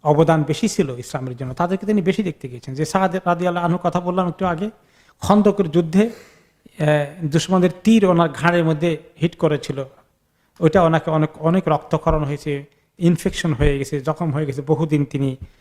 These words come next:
আহ, ওনা-, ওনাকে একটু সাফার করতে হয়েছে। রাসূলুল্লাহ সাল্লাল্লাহু আলাইহি ওয়াসাল্লাম,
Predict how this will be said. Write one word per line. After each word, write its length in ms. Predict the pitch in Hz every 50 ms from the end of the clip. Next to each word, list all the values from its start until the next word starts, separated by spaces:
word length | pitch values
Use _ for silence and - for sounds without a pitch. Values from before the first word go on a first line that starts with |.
| _ _ _ -
আহ, 280 | 135 131 127 127 139
ওনা-, 400 | 135 131 135 131 127 127 127 131
ওনাকে 220 | 139 135 123 - 135
একটু 200 | 135 - - 131
সাফার 280 | - 165 151 151 156
করতে 260 | - - 135 - -
হয়েছে। 380 | 135 117 156 147 - - 214 220 - _ _ _ _ _ _ _ _ -
রাসূলুল্লাহ 580 | 147 - - 165 151 139 139 131 135 139 135
সাল্লাল্লাহু 460 | 131 - 151 135 135 131 131 135 135
আলাইহি 200 | 131 131 139 139
ওয়াসাল্লাম, 540 | 135 135 127 - - 165 170 196 220 220 208